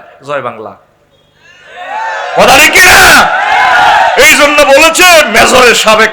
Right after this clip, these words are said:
মেজরে হাসনাত আব্দুল্লাহর গানে গুলি করবে। হাসনাত আব্দুল্লাহর যদি একটা পশম ছেঁড়া হয়, বাংলার মানুষ জেগে উঠবে, পুরো ইন্ডিয়া,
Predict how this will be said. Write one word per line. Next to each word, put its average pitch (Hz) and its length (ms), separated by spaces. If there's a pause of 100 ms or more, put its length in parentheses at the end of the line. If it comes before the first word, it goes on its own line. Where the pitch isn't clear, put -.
মেজরে 190 360 (420)
হাসনাত 196 420
আব্দুল্লাহর 170 460
গানে 170 220
গুলি 151 280
করবে। 120 240 (440)
হাসনাত 190 460 (100)
আব্দুল্লাহর 170 500
যদি 160 160
একটা 147 220 (100)
পশম 175 300 (680)
ছেঁড়া 262 340
হয়, 233 260 (560)
বাংলার 170 400 (140)
মানুষ 208 240 (200)
জেগে 196 320
উঠবে, 185 240 (520)
পুরো 294 200 (160)
ইন্ডিয়া, 262 360